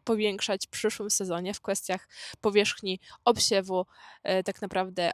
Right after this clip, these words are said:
odmian marchewki, bo to, co się działo na taśmie podczas kopania, to było coś niesamowitego, ale musicie to zobaczyć, także ja wam tutaj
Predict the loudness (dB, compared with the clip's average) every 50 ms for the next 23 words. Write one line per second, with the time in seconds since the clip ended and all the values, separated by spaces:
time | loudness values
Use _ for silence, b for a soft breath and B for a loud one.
0 | 0 0 0 0 2 0 -2 -2 -2 -4 -8 -12 _ _ _ _ -2 0 0 0
1 | 0 -2 -2 -2 -4 -8 -12 -10 -8 -8 -8 -10 _ b b b _ 0 0 0
2 | 6 6 8 8 8 6 0 -2 -2 -2 -2 0 0 2 2 2 4 4 2 2
3 | 0 -4 -6 -2 0 0 0 0 -2 -4 -4 -4 -6 -6 -4 -6 -6 -8 -6 -8
4 | -10 -8 -8 -6 -6 -4 -6 -2 -2 -2 -2 0 4 4 4 4 4 4 4 4
5 | 4 4 4 4 4 4 6 4 4 4 2 0 0 0 0 4 4 6 8 8
6 | 8 8 8 6 4 2 2 2 2 0 0 0 0 -2 -4 -2 0 0 0 -2
7 | -2 -2 -4 -2 -2 0 0 0 0 0 -2 -4 -6 -6 -6 -6 -6